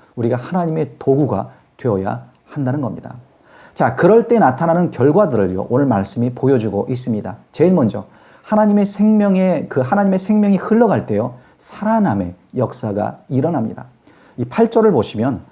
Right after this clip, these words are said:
"그가 내게 이르시되 이 물이 동쪽으로 향하여 흘러 아라바로 내려가서 바다에 이르리니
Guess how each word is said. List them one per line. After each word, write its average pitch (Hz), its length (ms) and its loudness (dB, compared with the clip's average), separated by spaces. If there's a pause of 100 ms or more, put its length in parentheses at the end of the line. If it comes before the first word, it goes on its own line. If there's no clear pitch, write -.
(180)
"그가 175 240 2
내게 143 220 4
이르시되 127 500 0
이 151 120 2
물이 180 260 2
동쪽으로 175 560 0
향하여 151 360 2
흘러 143 420 -2 (200)
아라바로 160 520 0
내려가서 104 480 -2
바다에 113 360 -2
이르리니 135 520 0